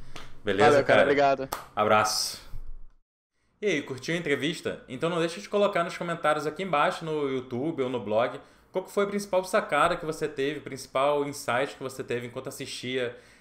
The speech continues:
Speaker 1: esse meu bate-papo com o Thiago. Ele foi super transparente, compartilhou um monte de coisa, vários aprendizados da jornada dele até aqui.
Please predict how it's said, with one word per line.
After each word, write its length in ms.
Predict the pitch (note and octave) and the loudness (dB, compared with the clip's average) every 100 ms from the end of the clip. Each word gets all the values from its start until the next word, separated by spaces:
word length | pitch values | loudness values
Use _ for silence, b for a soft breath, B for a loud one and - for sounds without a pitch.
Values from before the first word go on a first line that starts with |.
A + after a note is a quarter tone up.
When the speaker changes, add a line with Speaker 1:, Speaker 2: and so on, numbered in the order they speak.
| B | B
Speaker 1:
esse 240 | A#2 A#2 C#3 | -6 -4 0
meu 100 | A#2+ | 2
bate-papo 440 | C3 - B2 - | 2 2 0 0
com 40 | |
o 40 | C3+ | -6
Thiago. 400 | - A#2 B2+ B2 | -2 2 2 0
Ele 100 | A2+ | -4
foi 140 | B2+ | -6
super 260 | - - D#3 | -6 -6 -6
transparente, 600 | D3+ - D3 A#2 C#3 - | -6 -2 0 2 0 -6
compartilhou 680 | A#2 B2 B2 B2 A#2+ B2+ B B B - | -4 -4 -4 -2 -2 -2 B B B -4
um 40 | |
monte 200 | C3 D3 | -4 -2
de 60 | D3+ | -6
coisa, 420 | - A#2+ C#3+ B2+ | -2 2 4 4
vários 300 | G2+ B2 C3+ | 4 4 2
aprendizados 640 | C3 C3 A2+ G#2+ A2 A#2 | -2 -4 -2 2 2 0
da 100 | - | -4
jornada 340 | A#2+ A2+ A2+ A2+ | -4 -4 -2 -2
dele 280 | A2 A2 A2+ | -4 -4 -2
até 180 | A#2 | -2
aqui. 420 | A2 - A2+ C#3 | -4 -4 -8 -8